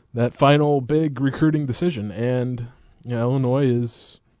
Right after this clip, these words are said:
right there in the mix, I would say, at this point. Kind of, uh,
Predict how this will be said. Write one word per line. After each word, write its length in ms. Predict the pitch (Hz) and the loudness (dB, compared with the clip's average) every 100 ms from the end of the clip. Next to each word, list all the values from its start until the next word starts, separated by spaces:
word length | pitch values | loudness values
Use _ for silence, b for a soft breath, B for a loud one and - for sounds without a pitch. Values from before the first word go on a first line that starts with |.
| _ _ _ _ _ _ | _ _ _ _ _ _
right 340 | 120 113 123 127 | -14 -2 0 2
there 160 | 123 | 2
in 60 | 123 | 2
the 80 | 120 | 2
mix, 300 | 143 - - | 0 -2 -6
I 140 | 107 | -4
would 140 | 110 101 | -4 -4
say, 280 | 113 110 | -2 0
at 100 | 110 | 0
this 160 | 104 - | -2 -6
point. 300 | - 127 139 _ _ _ _ _ _ _ _ - 107 | -4 -4 -4 _ _ _ _ _ _ _ _ -20 -14
Kind 200 | 117 113 | -8 -8
of, 200 | 107 104 | -8 -8
uh, 160 | 113 | -10